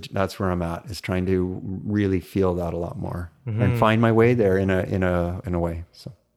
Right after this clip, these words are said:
Speaker 2: Yeah, and what, um, I mean, do you, do you think there, is there a meaning to life?
Speaker 1: Uh,
Speaker 2: Kind of a cheesy
Speaker 1: yeah,
Speaker 2: question,
Speaker 1: yeah,
Speaker 2: but
Speaker 1: yeah.
Speaker 2: I mean,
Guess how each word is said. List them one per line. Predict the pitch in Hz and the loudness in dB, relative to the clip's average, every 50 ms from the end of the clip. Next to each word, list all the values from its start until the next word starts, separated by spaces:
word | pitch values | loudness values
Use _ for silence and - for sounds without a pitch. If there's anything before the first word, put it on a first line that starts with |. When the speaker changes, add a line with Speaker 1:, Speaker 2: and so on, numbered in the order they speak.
| _ _ _ | _ _ _
Speaker 2:
Yeah, | - 120 123 120 113 - | -2 -2 0 0 -2 -4
and | - - 139 139 139 135 127 - - - - - - - _ _ _ _ - - _ _ _ _ _ | -4 -4 -2 -2 -2 -4 -8 -12 -20 -20 -20 -20 -20 -20 _ _ _ _ -20 -20 _ _ _ _ _
what, | 151 147 165 175 170 170 - - | -6 -4 -4 -4 -4 -6 -6 -6
um, | 170 165 156 147 143 135 127 123 123 123 127 - _ | -2 -2 -2 -2 -2 -4 -6 -8 -8 -10 -12 -12 _
I | - 131 | -4 -2
mean, | 131 135 135 131 131 170 - - | 0 0 0 0 -2 -4 -8 -10
do | 123 139 139 | -6 -4 -2
you, | 139 139 139 139 135 139 156 180 208 214 220 _ _ - 160 160 180 - 156 - - - _ _ _ _ _ _ _ _ 123 | -2 0 -2 -2 -4 -4 -6 -10 -12 -14 -20 _ _ -18 -16 -14 -14 -14 -16 -18 -20 -20 _ _ _ _ _ _ _ _ -10
do | 120 127 | -6 -6
you | 123 123 | -4 -4
think | - 131 127 120 | -4 -4 -4 -2
there, | 131 127 127 | 0 0 0
is | 123 - 135 127 123 | 0 0 -2 -2 0
there | 135 131 | 0 0
a | 127 123 | 2 2
meaning | 123 123 123 131 131 131 | 0 0 0 0 0 -2
to | 123 - 131 | -2 -4 -4
life? | 135 139 - 151 143 - - - - - _ - - - - - - - - - - - _ _ _ _ _ _ _ _ _ _ _ _ _ _ _ - - _ _ _ _ _ _ _ _ _ _ - | -4 -4 -4 -4 -6 -8 -12 -20 -20 -20 _ -14 -6 -2 -2 -2 -2 -2 -8 -16 -20 -20 _ _ _ _ _ _ _ _ _ _ _ _ _ _ _ -20 -20 _ _ _ _ _ _ _ _ _ _ -8
Speaker 1:
Uh, | - 87 90 87 85 69 - - - _ - | -4 -2 0 0 0 -2 -4 -10 -14 _ -4
Speaker 2:
Kind | 139 131 | -2 -2
of | 117 | -2
a | |
cheesy | - - - 127 117 123 | -2 0 -2 0 2 4
Speaker 1:
yeah, | 117 110 | 4 6
Speaker 2:
question, | 110 135 135 127 127 123 | 6 6 6 8 8 8
Speaker 1:
yeah, | 120 101 104 | 8 8 6
Speaker 2:
but | 123 123 | 6 6
Speaker 1:
yeah. | - | 6
Speaker 2:
I | 123 | 6
mean, | 123 127 131 127 127 123 120 | 4 4 4 4 2 2 0